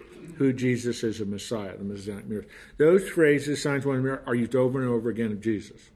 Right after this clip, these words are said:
And he did signs and wonders in Galilee to do what? To prove he is the Messiah. He did signs and wonders in Caesarea Philippi to prove he is the Messiah. And that's what I think Paul's doing. He's making that distinction. Does that answer your question?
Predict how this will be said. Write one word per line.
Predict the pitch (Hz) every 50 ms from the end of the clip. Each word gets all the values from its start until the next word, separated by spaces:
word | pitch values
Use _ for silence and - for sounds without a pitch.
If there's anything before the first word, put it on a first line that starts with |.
| _ _ _ _ _ _ _ _ _ _ - - - _ _ -
And | 110 117
he | 131 131
did | 131 131 131
signs | - 151 147 143 147 131 135
and | 139 135
wonders | 135 131 127 127 117 110
in | 120 120
Galilee | 117 120 120 120 117 113 101 90
to | - - 110
do | 110 127 123
what? | 117 104 101 -
To | 110
prove | - - 123 117 113
he | 113 107
is | 104 95
the | 107
Messiah. | 98 95 90 - - 98 - - - - _ _ _ _ _ _ _ _ _ _ _
He | - 127
did | 120 123 113 -
signs | 156 151 147 151 139 135
and | 131 131
wonders | 127 135 143 143 131 123 -
in | 120 120
Caesarea | - - 139 127 - - - - 131 123 117
Philippi | - - 135 127 117 - 127 123 117 113 -
to | 117
prove | - - 127 120 110
he | 113 110
is | 110 101 107
the | 107
Messiah. | 95 92 - - 107 98 - - - - _ _ _ _ _ _ _ - - - - _ _ _ _
And | - - 113 113
that's | 117 117 - -
what | 139 123 107
I | 101
think | 107 107 - -
Paul's | - 107 98 95 -
doing. | - 104 95 92 - - -
He's | 98 107
making | 104 101 - - - -
that | 98 101 -
distinction. | - - - - - - - - - 113 - _ _ _ _ _ _
Does | - 113 110
that | 131 139
answer | 139 131 - - 117
your |
question? | - - 123 117 - - - 131